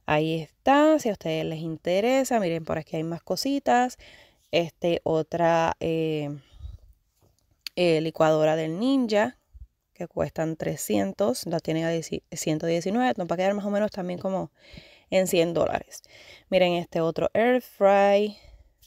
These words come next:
que nos está aplicando por aquí el, el cuarenta por ciento de descuento.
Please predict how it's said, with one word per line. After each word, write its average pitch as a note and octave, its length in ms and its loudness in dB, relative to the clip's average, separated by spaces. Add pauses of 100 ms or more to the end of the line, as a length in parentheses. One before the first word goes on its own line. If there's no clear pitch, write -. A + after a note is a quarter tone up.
(240)
que - 140 -10
nos D#3+ 100 -8
está D#3+ 400 -4
aplicando E3 500 -2
por D#3+ 160 0
aquí D#3+ 420 -6
el, D#3 420 -4 (960)
el D3+ 880 -2 (920)
cuarenta D#3 500 -2
por D#3+ 180 -10
ciento D#3+ 340 -6
de D#3+ 100 -2
descuento. A#3+ 1080 0